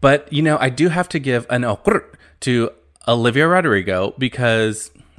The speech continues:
you know, I don't really care for her music. It's very young. It's very teenage kids, which is good for them. You know, I'm not hating on her 'cause I get a lot of hate when I say something. Like, just, like, the Spanish people always coming for me. It's not my fault. I'm a no sabo kid. Okur.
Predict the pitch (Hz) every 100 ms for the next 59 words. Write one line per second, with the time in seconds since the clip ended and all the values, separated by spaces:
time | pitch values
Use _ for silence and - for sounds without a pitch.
0 | _ 160 185 185 185 196 180 147 - 104
1 | 113 107 107 104 101 101 101 101 104 123
2 | 131 139 117 98 95 92 92 95 92 -
3 | 110 113 - 113 104 95 95 - - 95
4 | 98 117 - - - - - 131 143 -
5 | 147 92 90 - - 120 101 - - -
6 | 113 101 95 98 110 131 135 117 90 90
7 | 87 95 - - 120 160 247 269 160 117
8 | 98 95 - 92 - - 82 - 82 78
9 | 101 135 127 120 202 233 - - 208 180
10 | 135 - - 135 151 - 151 135 143 -
11 | 113 139 139 - 147 147 - 147 151 131
12 | - 135 123 123 - 117 95 110 107 101
13 | 120 - 101 90 87 90 87 - - 247